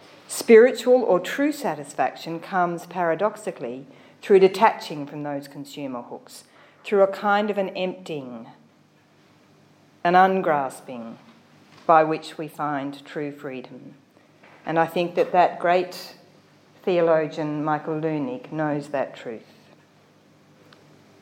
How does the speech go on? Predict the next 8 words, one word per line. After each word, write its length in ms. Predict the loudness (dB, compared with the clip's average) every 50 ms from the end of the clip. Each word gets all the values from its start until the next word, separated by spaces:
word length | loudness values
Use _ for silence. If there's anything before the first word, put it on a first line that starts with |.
| _ _ _ _ _ _ _ _ _ _ _ _ _ _ -12
True 280 | 0 6 8 8 8 8
satisfaction 920 | 8 6 4 4 4 2 0 2 2 2 2 2 -2 -6 -4 -4 -4 -4
comes 720 | -4 -2 0 2 4 4 2 2 -2 -4 -6 -8 -10 -12 -16
through 640 | -10 -4 0 2 2 2 2 0 -2 -4 -6 -6 -8 -12 -20 -20 -20 -20 -20 -20 -20 -20 _ _ -20 -20 -20 -20 -20 -20 -20 -20 -20 -20 -8 0 4
an 140 | 4 6 6
emptying, 600 | 6 4 2 0 -2 -4 -4 -4 -4 -6 -10 -12 -14 -18 -20 -20 -20 -20 -20 -20 -12 -4
an 140 | 0 2 4
ungrasping. 1040 | 6 6 6 6 4 4 4 4 4 4 2 0 -4 -10 -10 -8 -8 -8 -8 -10 -12